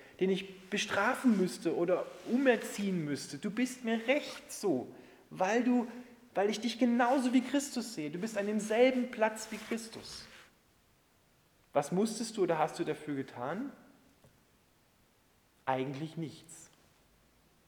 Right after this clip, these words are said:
Außer, dass du dein Paket auf Jesus legst. Von Sorgen, Ängsten, Zweifel, von Verurteilungen dir gegenüber, anderen Menschen gegenüber. All die Finsternis in deinem Leben legst du auf Jesus. Wenn das eine Leistung ist, okay, dann hast du auch was geleistet.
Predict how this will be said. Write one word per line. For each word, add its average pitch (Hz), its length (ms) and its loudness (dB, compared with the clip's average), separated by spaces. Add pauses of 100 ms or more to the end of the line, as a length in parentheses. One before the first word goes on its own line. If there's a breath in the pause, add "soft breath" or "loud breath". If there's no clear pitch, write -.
(380)
Außer, 156 300 2
dass 156 240 2
du 165 120 -2 (1000)
dein 139 240 8
Paket 165 540 2
auf 147 180 0
Jesus 156 420 0
legst. - 520 -8 (680)
Von 127 160 -8
Sorgen, 139 340 2 (120)
Ängsten, 135 560 -8
Zweifel, 131 680 0 (1120 loud breath)
von 139 180 -2
Verurteilungen 143 760 2
dir 156 140 4
gegenüber, 147 460 0
anderen 147 220 -2
Menschen 147 360 -2
gegenüber. 139 560 0
All 226 320 4
die 190 140 -6
Finsternis 180 580 -4
in 160 80 -6
deinem 139 240 -2
Leben 156 320 0
legst 135 300 -2
du 170 60 4
auf 214 140 4
Jesus. 135 520 -2
Wenn 127 160 -6
das 202 200 8
eine 175 100 0
Leistung 214 520 4
ist, 240 220 2
okay, 160 320 0
dann 131 180 2
hast 151 180 -2
du 135 40 0
auch 127 160 0
was 120 180 -2
geleistet. 107 480 -6